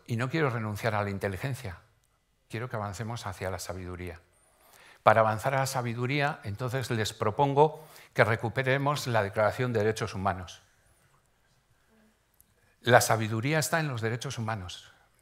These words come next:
está en sus valores, en recuperar la declaración. Y está en el objetivo diecisiete, en la capacidad de hablar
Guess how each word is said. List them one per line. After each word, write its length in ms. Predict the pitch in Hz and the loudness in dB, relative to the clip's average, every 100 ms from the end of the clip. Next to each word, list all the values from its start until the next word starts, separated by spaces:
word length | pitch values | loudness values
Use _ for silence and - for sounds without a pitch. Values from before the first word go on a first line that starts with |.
| _ | _
está 240 | 117 - 120 | -8 -2 -2
en 60 | |
sus 220 | 120 120 | -2 -2
valores, 560 | 101 101 98 - - - - _ _ _ _ _ _ _ - - | 2 4 4 0 -10 -14 -20 _ _ _ _ _ _ _ -8 -2
en 120 | 107 | 0
recuperar 560 | 107 98 101 95 107 117 | 0 -2 -6 -2 -2 -2
la 120 | 98 | -6
declaración. 640 | 92 98 87 85 - 85 - _ _ _ _ _ _ _ _ | -6 -8 -8 -10 -12 -16 -18 _ _ _ _ _ _ _ _
Y 180 | - 120 | 0 2
está 240 | 120 147 | 4 4
en 100 | 160 | 4
el 340 | 147 110 101 101 _ _ _ | 2 0 -2 -6 _ _ _
objetivo 480 | 101 - 98 127 147 | -8 -6 -6 -4 -4
diecisiete, 600 | 113 101 - 117 - - _ _ _ _ _ _ _ _ _ | -4 -6 -6 -8 -8 -20 _ _ _ _ _ _ _ _ _
en 160 | 101 | -6
la 100 | 101 | -4
capacidad 540 | 101 110 107 120 123 147 | -2 -2 -2 0 -2 2
de 100 | 131 | 2
hablar 520 | 113 135 139 - | 6 4 4 -2